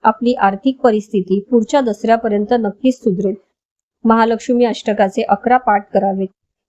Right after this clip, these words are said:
विष्णू सहस्रनाम किंवा रामरक्षा या दिवशी पठण करावी.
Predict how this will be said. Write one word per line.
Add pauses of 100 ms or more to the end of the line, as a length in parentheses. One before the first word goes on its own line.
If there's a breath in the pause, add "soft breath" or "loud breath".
(100)
विष्णू
सहस्रनाम (240)
किंवा
रामरक्षा (200)
या
दिवशी
पठण
करावी.